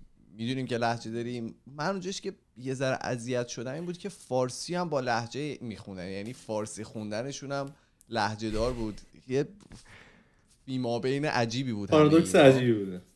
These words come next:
Speaker 1: آره، آره. و این به من خیلی س-، راحت ثابت می‌کرد که این کار مارکتینگه. و از اون ورم ببین وقتی که یه نفر داره یه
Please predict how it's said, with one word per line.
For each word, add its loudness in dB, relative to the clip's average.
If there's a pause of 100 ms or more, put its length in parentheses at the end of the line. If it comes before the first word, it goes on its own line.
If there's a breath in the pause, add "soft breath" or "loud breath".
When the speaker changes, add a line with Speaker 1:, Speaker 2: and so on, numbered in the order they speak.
(220)
Speaker 1:
آره، 4
آره. 0 (360)
و 0 (320)
این -4
به 2
من 0
خیلی -4
س-، -10 (160)
راحت 2
ثابت 0
می‌کرد -4
که -4
این -4
کار 2
مارکتینگه. -4
و -4
از -4
اون -8
ورم -2
ببین -4
وقتی -10
که -8
یه -4
نفر -4
داره -4 (840)
یه -2